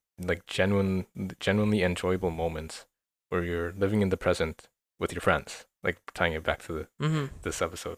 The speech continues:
Speaker 1: now.
Speaker 2: Yeah,
Speaker 1: This, this,
Speaker 2: exactly.
Speaker 1: this feels like, in a way, it was, like, one, like, very specific subset of the last episode, like, the, the
Speaker 2: It, it
Speaker 1: concept of
Speaker 2: was. It was,
Speaker 1: friendships.
Speaker 2: like, a little expansion on, on one
Speaker 1: I feel
Speaker 2: subset.
Speaker 1: like, I feel like a lot of episodes will be, like, subsets of each other in some weird way,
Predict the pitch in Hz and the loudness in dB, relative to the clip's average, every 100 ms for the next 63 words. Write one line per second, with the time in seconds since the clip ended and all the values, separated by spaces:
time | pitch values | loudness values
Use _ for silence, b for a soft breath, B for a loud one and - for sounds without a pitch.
0 | - - _ B B B B _ _ - | -12 -20 _ B B B B _ _ 2
1 | 151 135 120 98 139 - 120 - 143 156 | 4 4 4 0 0 -2 0 0 0 -2
2 | - - _ 104 104 123 156 135 120 104 | -6 -12 _ 0 4 4 4 2 0 2
3 | 101 104 101 - 92 85 - 98 98 - | 2 2 -2 -6 -8 -8 -2 2 2 -2
4 | - 95 - - 90 - 85 82 82 92 | -4 -4 -2 -4 -4 -6 -6 -4 -6 -8
5 | _ _ 87 80 - 90 82 - 82 - | _ _ -4 -4 -4 -8 -10 -16 -20 -20
6 | _ 92 87 80 - - 92 156 170 151 | _ -4 -4 -4 -6 -2 2 4 6 4
7 | 131 120 131 123 - 139 143 131 123 147 | 2 0 -2 -4 -6 -8 -8 -6 -6 -8
8 | - - - 113 120 123 135 127 - - | -12 -10 -6 -6 -8 -14 -12 -14 -14 -8
9 | 127 131 131 135 - - 143 139 - - | -6 -2 -2 0 0 4 4 2 -2 -18
10 | _ _ _ _ _ _ - 95 139 - | _ _ _ _ _ _ -8 0 0 2
11 | 90 85 87 87 - 82 - 90 92 87 | 4 6 6 2 -2 -8 -4 -2 0 0
12 | 87 85 - 85 82 - - 82 80 - | 0 -2 -2 -2 -4 -8 -10 -6 -6 -6
13 | 78 82 80 - 78 82 80 78 76 | -6 -6 -8 -8 -10 -8 -8 -8 -12